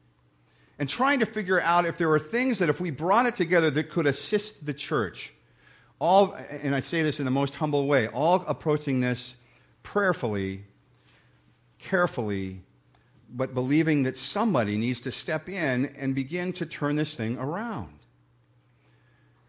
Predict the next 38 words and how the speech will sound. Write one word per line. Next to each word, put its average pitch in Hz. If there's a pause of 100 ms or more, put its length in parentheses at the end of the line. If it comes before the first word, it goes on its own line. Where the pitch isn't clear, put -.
(120)
And 131
we're 175
not, 151 (340)
we're 139
not 147
confident 156
enough 127
to 127
believe 135
that 120
we 135
are 123
the 117
answer 143
to 98
that. 80 (800)
But 139
I'll 143
tell 233
you 240
what 170
happened 156
in 113
exploring 147
a 139
variety 170
of 139
programs, 123
lo-, 143
focusing 170
on 135
a 127
variety 147
of 139
things, 151
particularly 156
around 131
success -